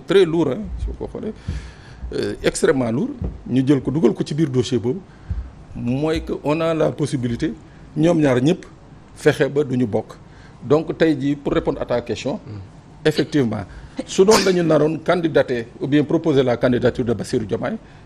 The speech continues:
Speaker 1: je crois que PASTEF wala les, la coalition bi nga xam ne moom lañ nar a créer, ils vont pas prendre le risque ne dañ koy investir
Speaker 2: Oui.
Speaker 1: dans la mesure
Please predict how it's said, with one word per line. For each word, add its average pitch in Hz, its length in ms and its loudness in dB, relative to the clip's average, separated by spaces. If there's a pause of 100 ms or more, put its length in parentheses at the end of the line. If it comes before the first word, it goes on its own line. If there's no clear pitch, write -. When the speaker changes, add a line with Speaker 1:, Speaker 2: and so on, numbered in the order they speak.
Speaker 1:
je - 140 -6
crois 175 220 0
que 151 120 -2
PASTEF 131 600 -2
wala 131 280 4
les, 131 840 2 (760)
la 143 120 2
coalition 131 540 0 (160)
bi 139 240 -2
nga 135 80 0
xam 131 140 -2
ne 127 40 2
moom 131 160 2
lañ 117 140 2
nar 117 140 2
a - 20 -2
créer, 127 360 0 (320)
ils 120 60 -2
vont 120 160 4
pas 196 160 4
prendre 170 300 4
le 127 60 2
risque 147 240 -2 (760)
ne 127 160 2
dañ 143 240 2
koy 139 340 2 (600)
investir 123 400 2
Speaker 2:
Oui. 156 60 4
Speaker 1:
dans 135 180 2
la 135 120 4
mesure 135 300 2